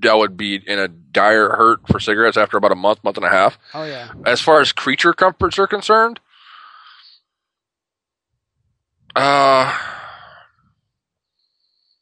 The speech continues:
Speaker 1: I gotta, I gotta, I gotta say, I, I, I'm enamored with the internet. This is what I do. I play my games. I play, I talk to you guys. I talk, I do this podcast. I,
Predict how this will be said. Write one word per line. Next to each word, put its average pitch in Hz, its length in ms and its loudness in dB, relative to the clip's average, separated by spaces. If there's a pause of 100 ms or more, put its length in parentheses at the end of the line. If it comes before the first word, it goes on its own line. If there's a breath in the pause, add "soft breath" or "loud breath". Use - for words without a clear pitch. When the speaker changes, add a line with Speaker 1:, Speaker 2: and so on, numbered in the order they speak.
(1120)
Speaker 1:
I 151 60 -4
gotta, 156 280 0 (140)
I 135 120 -12
gotta, 135 320 0
I 120 100 2
gotta 151 160 0
say, 139 240 0
I, 113 120 2 (120)
I, 117 300 2
I'm 110 360 -4
enamored 95 540 -6
with 95 140 -6
the 87 120 -6
internet. 76 380 -6
This 85 160 -10
is 98 140 -10
what 95 160 0
I 95 80 2
do. 80 480 -8 (720)
I 98 80 0
play 90 220 -4
my 71 120 -8
games. 127 560 -2
I 104 60 0
play, 80 420 0
I 78 60 0
talk 95 300 0
to 82 80 -14
you 120 120 0
guys. 123 440 4
I 98 80 0
talk, 92 340 0
I 90 80 -4
do 90 160 -8
this 80 140 -16
podcast. 107 640 2 (800 loud breath)
I, 104 120 0